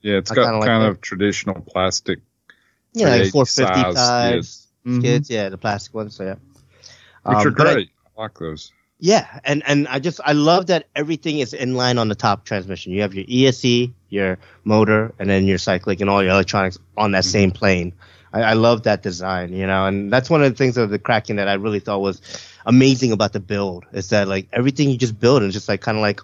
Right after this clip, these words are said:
Speaker 2: all up top, that C G is just, you definitely feel the C G difference. So, yeah, no, this is gonna
Speaker 1: So,
Speaker 2: be cool.
Speaker 1: to quote S A B, it's the
Speaker 2: Mm-hmm.
Speaker 1: perfect machine to have a lot of fun.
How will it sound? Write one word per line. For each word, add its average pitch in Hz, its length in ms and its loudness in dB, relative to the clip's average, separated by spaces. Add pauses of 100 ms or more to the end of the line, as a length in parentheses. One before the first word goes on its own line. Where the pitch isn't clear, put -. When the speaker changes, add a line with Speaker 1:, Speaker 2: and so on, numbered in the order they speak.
Speaker 2:
all 120 180 4
up 131 140 2
top, 131 340 2
that - 100 -14
C 113 260 -10
G 131 360 0
is - 240 -6
just, - 300 -14 (420)
you 101 160 -8
definitely 110 360 0
feel 107 200 -2
the 95 80 -4
C 101 180 -4
G 117 140 0
difference. 135 400 0
So, 92 320 -4 (1400)
yeah, 113 300 0 (280)
no, 113 120 -2
this 127 160 -2
is - 40 -10
gonna 104 120 4
Speaker 1:
So, 107 80 4
Speaker 2:
be 113 80 0 (240)
cool. 147 180 -4 (460)
Speaker 1:
to 120 120 0
quote 123 420 2
S 123 220 2
A 135 120 2
B, 107 460 0 (160)
it's 104 220 -2
the 131 120 2
Speaker 2:
Mm-hmm. - 120 -10
Speaker 1:
perfect - 360 -6
machine 101 500 -4
to 87 140 -6
have 87 200 -2
a 87 40 -6
lot 92 220 -2
of 104 100 -10
fun. 78 320 -4